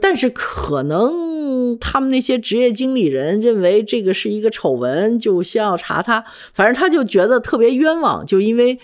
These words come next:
明显总部就是要查他，要查这个难堪的出版人，而不是去查这个写匿名信的人是谁。他跟我说，可能他还是以为我和 Jonathan Newhouse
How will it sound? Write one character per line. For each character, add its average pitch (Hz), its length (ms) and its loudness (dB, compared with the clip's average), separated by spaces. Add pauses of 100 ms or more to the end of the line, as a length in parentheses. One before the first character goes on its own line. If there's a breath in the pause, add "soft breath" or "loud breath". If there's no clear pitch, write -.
(260 loud breath)
明 180 260 2
显 196 240 0
总 139 220 -4
部 214 240 -2
就 170 160 0
是 160 60 2
要 165 160 0
查 - 240 -6
他， 220 500 -2
要 185 140 -2
查 139 320 -2
这 202 160 2
个 123 500 -2 (400)
难 151 300 -2
堪 220 240 0
的 160 180 2
出 240 180 -4
版 131 200 0
人， 123 400 -6
而 160 120 -2
不 170 160 -2
是 202 160 -4
去 196 200 -6
查 139 320 -4
这 156 120 0
个 135 380 -2
写 123 300 -4
匿 185 180 0
名 185 180 0
信 247 220 -2
的 143 140 0
人 98 240 -6
是 - 160 -4
谁。 90 320 -8 (480)
他 - 160 -10
跟 381 240 4
我 202 180 0
说， 220 220 0
可 208 160 -4
能 160 180 -4
他 262 160 -4
还 175 320 -2
是 262 220 2
以 214 180 2
为 143 220 2
我 143 280 2
和 160 200 -2
Jonathan 175 540 0
Newhouse 170 840 -2